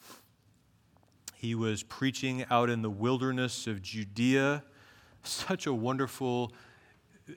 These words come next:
illustration. The Lord uses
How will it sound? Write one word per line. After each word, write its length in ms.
illustration. 1080
The 280
Lord 320
uses 340